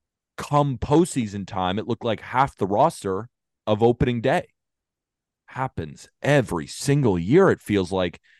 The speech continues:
excluding twenty twenty when they were fully healthy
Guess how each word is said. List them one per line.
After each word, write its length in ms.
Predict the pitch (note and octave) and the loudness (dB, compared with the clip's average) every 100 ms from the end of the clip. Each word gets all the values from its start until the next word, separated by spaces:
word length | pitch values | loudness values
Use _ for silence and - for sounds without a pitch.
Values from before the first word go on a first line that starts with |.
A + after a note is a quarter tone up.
| _ | _
excluding 520 | A#2+ - - D3 C#3+ A#2+ | -10 -8 2 4 4 0
twenty 280 | C3+ C3+ | 0 0
twenty 280 | A2+ D3+ D#3+ | 0 0 0
when 140 | C3 B2+ | 0 2
they 60 | |
were 140 | B2 A#2 | 2 2
fully 320 | D3+ G#3 F3 | 0 2 2
healthy 460 | G#2+ F#2 G#2+ C3 | 2 0 -4 -6